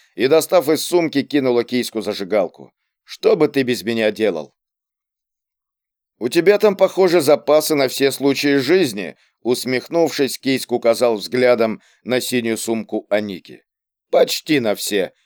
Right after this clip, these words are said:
девушка развела руками. «Нет только ничего, что помогло бы пережить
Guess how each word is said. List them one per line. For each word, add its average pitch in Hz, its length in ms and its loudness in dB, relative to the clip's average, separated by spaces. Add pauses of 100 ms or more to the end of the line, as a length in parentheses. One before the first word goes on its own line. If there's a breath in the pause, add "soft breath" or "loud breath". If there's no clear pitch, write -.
(100)
девушка 113 480 0
развела 110 380 0
руками. 87 440 -4 (440)
«Нет 190 340 0
только 190 320 2
ничего, 180 460 2
что - 180 -2
помогло 120 480 2
бы 131 140 0
пережить 110 680 -2